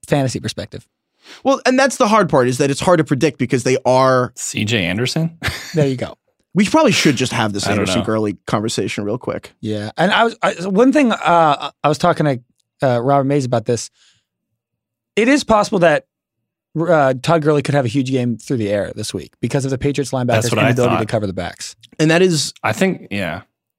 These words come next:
Speaker 1: Their screen game,
Speaker 3: I think
Speaker 1: obviously, we know about the Rams' screen game, and, I mean, this could be a seven-catch, hundred twenty-yard game out of Todd Gurley through the air.
Speaker 2: I'm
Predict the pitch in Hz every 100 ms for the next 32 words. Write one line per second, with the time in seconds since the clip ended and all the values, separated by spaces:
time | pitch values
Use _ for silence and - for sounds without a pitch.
0 | _ 143 180 - - 226 220 190 185 170
1 | 165 165 170 156 156 151 143 135 135 -
2 | 151 131 127 127 113 113 123 - 139 127
3 | 123 113 _ _ 139 135 143 - 143 131
4 | 117 113 - - 135 123 113 120 110 123
5 | 117 110 117 104 98 104 104 95 92 104
6 | 92 92 90 104 90 92 87 - _ _
7 | - 175 233 226 175